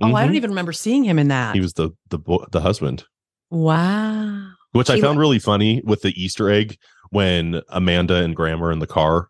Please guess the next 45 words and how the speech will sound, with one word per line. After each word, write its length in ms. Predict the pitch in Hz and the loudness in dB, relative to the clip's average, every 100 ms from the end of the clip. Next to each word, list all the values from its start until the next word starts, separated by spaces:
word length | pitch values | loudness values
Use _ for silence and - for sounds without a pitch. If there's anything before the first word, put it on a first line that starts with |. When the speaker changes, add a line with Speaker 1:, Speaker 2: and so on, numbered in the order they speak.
| _ | _
Speaker 2:
and 100 | 92 | -10
she's 240 | - 87 78 | -6 -6 0
like, 440 | 82 78 78 - _ _ _ _ _ _ _ | 0 0 -4 -14 _ _ _ _ _ _ _
you 80 | - | -10
know, 160 | 80 76 - _ | -10 -12 -20 _
"It's 140 | 113 | -6
complicated." 800 | - 107 110 92 80 76 69 69 - | -4 -2 0 -2 -8 -8 -8 -12 -14
Speaker 1:
<laughs> 40 | _ _ - - - | _ _ -4 -2 0
Speaker 2:
Well, 80 | 107 | 0
Speaker 3:
Yeah. 180 | 160 151 | 0 2
Speaker 2:
having 220 | 127 120 | 2 2
s-, 160 | 113 - - | 0 -6 -2
ha-, 180 | 135 139 | -2 0
having 320 | 123 135 127 | 0 0 0
sex 320 | 107 117 - | 0 -2 -2
makes 240 | 95 98 - | -4 -4 -4
it 60 | - | -8
complicated. 540 | 85 78 80 78 78 | -8 -8 -10 -6 -4
And 100 | 101 | 0
I 40 | 104 | 0
was 140 | 98 | 2
like, 160 | 101 104 | 2 2
"Oh, 220 | 139 110 - - 202 - | 0 0 -6 -10 -8 0
I, 480 | 147 175 - - - | 0 0 -6 -10 -4
at 160 | 175 - | -4 0
this 180 | 202 | -4
point 260 | - 226 226 | 0 -2 0
with 160 | 156 - | -2 0
these 160 | 139 | -4
types 300 | - 135 135 | -2 -4 -2
of 80 | 120 | -4
mo-, 200 | 107 117 | -2 -2
with 180 | 120 110 | -2 -4
movies, 560 | 113 139 135 139 135 - | 0 0 0 -2 -4 -8
with 140 | 92 | -6
book, 240 | - 123 117 | 0 0 2
I'm 100 | 120 | 0
always 240 | 131 151 120 | 2 2 0
looking 220 | 120 110 | -4 -4
for, 100 | 98 | -4
like, 240 | 87 80 _ - | -4 -6 _ -8
a 60 | |
good 200 | 98 98 | 0 0
Easter 380 | 87 80 - 78 | 0 -6 -8 -6
egg." 260 | 76 76 73 | -4 -6 -8